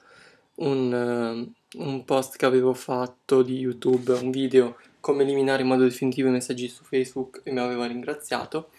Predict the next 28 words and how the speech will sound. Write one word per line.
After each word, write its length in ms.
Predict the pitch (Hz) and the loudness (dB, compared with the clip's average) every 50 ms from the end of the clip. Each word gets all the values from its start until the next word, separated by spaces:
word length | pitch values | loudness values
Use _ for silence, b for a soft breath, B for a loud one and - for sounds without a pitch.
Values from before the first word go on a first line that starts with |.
| B B B B B B B | B B B B B B B
Io 120 | - 185 143 | 4 4 4
come 180 | 135 135 143 | 6 4 4
risposta 420 | 160 185 - - 135 131 - - 139 | 4 4 2 -2 -4 -4 0 4 6
avevo 160 | 135 135 135 | 8 8 8
detto: 260 | 135 131 127 - - | 8 6 2 -2 -8
"Se 140 | 123 - 143 | -4 0 0
avevi 340 | 135 135 147 147 143 139 135 | 2 2 0 0 -2 -6 -4
qualche 320 | - 143 135 131 - 143 | -2 -2 -2 -2 -4 -4
domanda 320 | 135 143 143 147 131 131 127 | -2 -2 -2 -2 -2 -2 -2
da 140 | 139 170 | -2 -2
farmi, 480 | 165 - 147 135 131 127 131 135 139 135 | -2 -2 -2 -2 -2 -2 -4 -4 -6 -6
fammela 360 | - - 127 123 127 131 151 | -6 -6 -4 -2 0 -2 -2
pure 360 | 147 - 139 131 131 127 127 | -2 2 6 6 6 6 4
che 260 | 123 - 131 127 - - _ | 0 -2 -2 -2 -2 -6 _
ti 180 | - 139 123 | -12 -12 -10
cercherò 380 | - - 131 - - 139 127 117 | -6 -6 -6 -2 0 0 0 0
di 120 | 117 - | -2 -6
risponderti." 760 | 127 127 - - - 131 127 127 131 131 131 - - 143 135 B B B B B B B B B B B B | -10 -12 -14 -12 -10 -10 -10 -10 -10 -14 -18 -18 -16 -18 -18 B B B B B B B B B B B B
Bene, 320 | _ - 170 151 139 143 147 | _ 6 6 8 8 6 4
m'ha 180 | 165 175 196 | 4 4 4
risposto 1000 | 208 185 185 - - _ 139 135 127 127 127 - - - - 165 180 294 320 - _ _ _ | 4 4 2 -2 -2 _ 2 4 4 2 0 -4 -6 0 2 2 2 2 -4 -12 _ _ _
subito 580 | - - - - 147 143 135 135 135 131 165 180 | -10 -10 -4 -2 -2 -2 0 -2 -4 -4 -4 -4
praticamente 840 | 180 175 - - - - 135 131 127 123 123 123 - 165 175 170 B B B B B B B B B B B B B B B B _ _ - | -4 -8 -10 -6 -4 -2 -2 -2 -2 -4 -6 -4 -2 -2 -2 -2 B B B B B B B B B B B B B B B B _ _ -2
e, 280 | - 226 214 214 - - | 2 2 2 2 0 -4
ehm, 1000 | - 160 165 160 160 160 165 170 165 151 151 151 151 151 151 151 147 147 147 147 147 | -2 0 2 2 2 0 0 -2 -2 -2 -4 -4 -4 -4 -4 -4 -4 -4 -6 -4 -4
praticamente 640 | - 165 175 214 214 214 208 175 151 147 143 - | -2 -2 -2 -2 -2 0 0 0 0 -2 -2 -2
mi 320 | 151 170 180 180 - - - _ | 0 0 2 2 0 -2 -6 _
chiede, 760 | - - 190 170 156 156 151 151 160 165 175 190 208 247 - | -10 -4 -2 0 0 0 0 0 0 2 2 0 -2 -4 -8